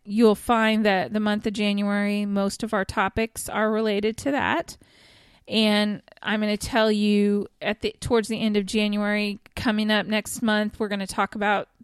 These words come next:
this certain topic and let you know what's coming that month. It's just so you can be ready for it. And if you have any specific feedback, I'm gonna give you an email at the end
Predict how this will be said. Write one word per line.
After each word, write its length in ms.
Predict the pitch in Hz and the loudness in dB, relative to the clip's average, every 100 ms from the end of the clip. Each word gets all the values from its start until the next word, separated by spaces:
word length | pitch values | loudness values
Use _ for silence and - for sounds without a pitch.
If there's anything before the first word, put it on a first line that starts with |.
| _ | _
this 160 | 214 - | -6 -2
certain 340 | - 208 208 | 0 0 -2
topic 580 | - 196 - 269 339 - - - - - - - | -4 -4 0 -2 -2 -10 -20 -18 -12 -12 -14 -4
and 120 | 220 | 0
let 160 | 208 - | 2 2
you 120 | 208 | 2
know 220 | 196 185 | 4 2
what's 220 | 175 - | 0 -4
coming 420 | - - 202 196 190 | -8 -8 -6 -6 -6
that 160 | - | -6
month. 400 | 208 156 - - - _ _ _ _ _ _ | -6 -8 -12 -20 -20 _ _ _ _ _ _
It's 100 | - | -6
just 200 | 226 220 | -2 0
so 80 | 226 | 0
you 140 | 214 | 0
can 160 | 185 208 | -2 -2
be 120 | 196 | 0
ready 220 | 190 180 | 0 -2
for 240 | 190 220 254 | -2 0 0
it. 140 | 403 - _ _ _ _ _ _ _ _ _ - | 0 -6 _ _ _ _ _ _ _ _ _ -2
And 260 | 202 208 208 | 2 4 2
if 120 | 214 | 2
you 100 | 240 | 0
have 300 | - 214 202 | 4 2 4
any 140 | 202 | 0
specific 640 | 196 - 202 - 202 202 - | -4 -6 -4 -4 -4 -8 -8
feedback, 580 | - 262 220 220 226 | -4 0 2 2 2
I'm 100 | 214 | -2
gonna 160 | 202 202 | -2 -2
give 220 | 190 208 | -2 0
you 140 | 202 202 | 0 -2
an 120 | 196 | -4
email 720 | - 240 247 202 196 196 240 - - - _ _ | -2 2 2 2 0 -2 -6 -12 -20 -20 _ _
at 160 | - 202 | -4 -2
the 180 | 196 - | -2 2
end 520 | 220 208 208 202 | 4 4 2 0